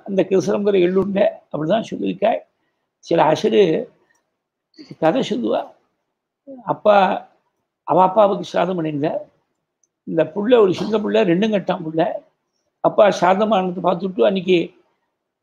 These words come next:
எள்ளுண்டையெல்லாம் இருக்கவனும் சாப்பிட்டேன். சாப்பிட்டுட்டு, "இந்த மாதிரி நான் உங்களுக்கு எப்ப பண்ணி சாப்பிட போறேன்?" அப்படின்னு கேட்டான் புள்ள. என்ன பண்றது, இந்த மாதிரி அசத்தான புள்ளைய வைத்தா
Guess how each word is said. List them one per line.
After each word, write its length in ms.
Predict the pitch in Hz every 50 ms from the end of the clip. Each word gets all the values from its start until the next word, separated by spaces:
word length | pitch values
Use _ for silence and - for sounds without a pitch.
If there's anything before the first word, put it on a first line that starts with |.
| 262 233 196 165 165 175 160 151 _ _ _ _ _ _ _ _ _ _ _ _ -
எள்ளுண்டையெல்லாம் 540 | 220 233 247 254 240 240 233 220 226 233 226
இருக்கவனும் 560 | 190 180 185 214 208 208 220 233 226 202 175 170 - -
சாப்பிட்டேன். 500 | - - 180 180 - - 165 160 - - - _ _ _ _ _ _ _ _ _ _ -
சாப்பிட்டுட்டு, 380 | 170 185 202 196 196 185 220
"இந்த 180 | 214 190 180 190
மாதிரி 200 | 208 220 262 294
நான் 160 | 294 247 220
உங்களுக்கு 300 | 190 180 208 214 190 202
எப்ப 120 | 165 202 240
பண்ணி 180 | 202 220 220 214
சாப்பிட 300 | - 226 226 220 220 220
போறேன்?" 360 | 208 226 226 233 233 220 240 - -
அப்படின்னு 280 | - 202 180 233 269 262
கேட்டான் 320 | 196 185 185 202 185 180
புள்ள. 180 | 170 175 175 - - - - _ _ _ _ _ _ _ _ -
என்ன 180 | 147 143 170 220
பண்றது, 240 | 254 220 214 202
இந்த 160 | 202 190 185 180
மாதிரி 180 | 185 208 247 226
அசத்தான 460 | 147 - - 208 170 208 214 214 208
புள்ளைய 280 | 165 180 196 214 220 196
வைத்தா 280 | 190 185 - 240 240